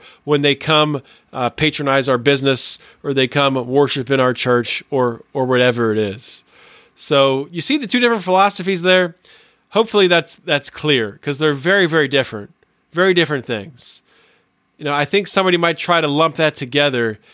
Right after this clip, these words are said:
If you do have a business owner who says, "No guns in my business," that's fine with me.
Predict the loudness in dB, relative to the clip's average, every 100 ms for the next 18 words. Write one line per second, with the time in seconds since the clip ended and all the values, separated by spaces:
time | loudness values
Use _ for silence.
0 | -20 _ -8 -6 -2 0 0 0 0 2
1 | 2 0 0 0 2 0 -2 -4 0 2
2 | 0 -4 -12 _ _ _ 0 0 2 2
3 | 2 0 0 0 0 2 2 0 -6 -6
4 | -8 -10 -10 _ _ _ _ _ _ -2
5 | -2 -2 0 2 2 0 -2 -4 -6 -8